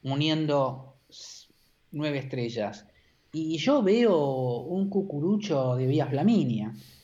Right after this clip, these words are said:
uniendo ocho. A-, ahí es donde yo digo, e-, el, el concepto estructurante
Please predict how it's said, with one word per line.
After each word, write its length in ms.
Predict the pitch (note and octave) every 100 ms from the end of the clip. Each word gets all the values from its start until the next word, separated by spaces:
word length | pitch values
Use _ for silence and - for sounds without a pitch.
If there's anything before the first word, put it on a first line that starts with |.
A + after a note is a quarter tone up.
| _ _ -
uniendo 960 | C3 C#3+ D3+ C#3+ C#3 B2+ B2 - -
ocho. 580 | - B2+ G#2+ A#2 G#2+ - _ _ - - _ _
A-, 180 | - - -
ahí 140 | A#3+
es 60 | C4
donde 220 | A3 F3+
yo 140 | F3+
digo, 800 | G3 G3 D#3+ F3 F3 E3 - - _ - - _ _ _ _ _ _ _ _ _ _ _ _
e-, 160 | D#3 -
el, 200 | F3+ F#3 -
el 140 | F3+
concepto 400 | - F#3+ C4+ C4
estructurante 1040 | A3+ G3+ F#3+ G3 G#3+ A#3+ A#3 G#3+ G3+ -